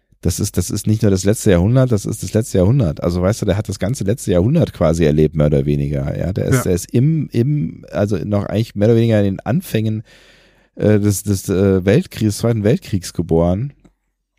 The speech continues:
Speaker 1: und hat, keine Ahnung, der hat einfach all, all das mitbekommen, was, was da irgendwie Relevantes passiert ist in diesem Jahrhundert.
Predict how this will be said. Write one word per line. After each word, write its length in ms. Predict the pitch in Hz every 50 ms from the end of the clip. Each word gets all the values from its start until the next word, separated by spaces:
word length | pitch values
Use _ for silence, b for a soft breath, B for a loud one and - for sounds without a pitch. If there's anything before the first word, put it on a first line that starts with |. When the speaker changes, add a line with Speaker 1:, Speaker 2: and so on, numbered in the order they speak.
| _ -
Speaker 1:
und 140 | 98 101 -
hat, 160 | 110 113 - - - - - _ - - - - - -
keine 320 | - - - 90 101 113 113
Ahnung, 200 | 120 107 98 92
der 100 | 101 98
hat 100 | 101 -
einfach 400 | - 92 101 - 98 98 - - -
all, 280 | - - 101 123 - - - - - - - - - -
all 240 | - - 104 123 147
das 200 | 156 139 127 -
mitbekommen, 600 | - 131 - - 135 - - 123 117 127 131 143 B B B B B B B B B B B B B B B B _ _ _
was, 360 | - 110 104 110 120 - - -
was 140 | 104 113
da 80 | - 123
irgendwie 220 | 117 113 107 113
Relevantes 420 | 107 104 110 107 101 101 110 113 107
passiert 320 | - 117 - - - -
ist 80 | 202 107
in 80 | 90
diesem 260 | 82 78 78 80 80 80
Jahrhundert. 600 | 80 78 78 80 80 80 80 76 78 - - -